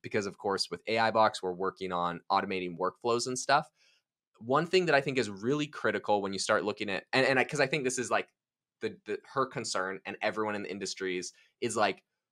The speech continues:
"Okay, awesome. We're gonna set up a workflow. We're gonna automate it with A I. It's gonna replace some people, and then we're done. The people are replaced." But, like,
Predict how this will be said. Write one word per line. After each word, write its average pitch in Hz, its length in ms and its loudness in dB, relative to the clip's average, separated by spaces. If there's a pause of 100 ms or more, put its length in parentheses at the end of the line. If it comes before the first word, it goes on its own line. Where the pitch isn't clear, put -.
(100)
"Okay, 135 340 2
awesome. 107 460 2
We're 110 100 -4
gonna 110 160 0
set - 260 4
up 151 120 2
a 175 60 0
workflow. 113 680 2
We're 107 120 0
gonna 107 140 -2
automate 131 300 6
it 147 60 4
with 160 180 -2
A 135 160 4
I. 98 340 6 (100)
It's - 120 -8
gonna 110 180 0
replace 147 420 -2
some 165 120 -2
people, 127 560 0
and 110 160 0
then 101 360 -2 (120)
we're 107 160 2
done. 110 340 6
The - 60 -4
people - 260 -4
are 107 100 4
replaced." 107 540 0 (340)
But, 139 180 10
like, 151 240 4